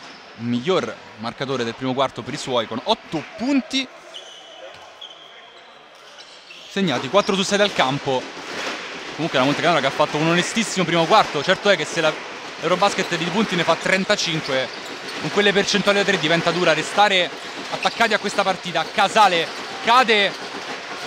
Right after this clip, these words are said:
Romeo, Scarponi dall'angolo con un'altra tripla, quarantadue ventiquattro. Continua la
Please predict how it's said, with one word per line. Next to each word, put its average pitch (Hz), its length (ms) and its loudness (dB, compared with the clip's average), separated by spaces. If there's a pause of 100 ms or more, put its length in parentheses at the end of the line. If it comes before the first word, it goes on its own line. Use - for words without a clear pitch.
(160)
Romeo, 208 600 6 (800)
Scarponi 262 540 6
dall'angolo 254 560 6
con 359 260 6
un'altra 320 460 8
tripla, 269 540 6 (1000)
quarantadue 302 560 6
ventiquattro. 254 880 4 (560)
Continua 226 540 4
la 190 140 4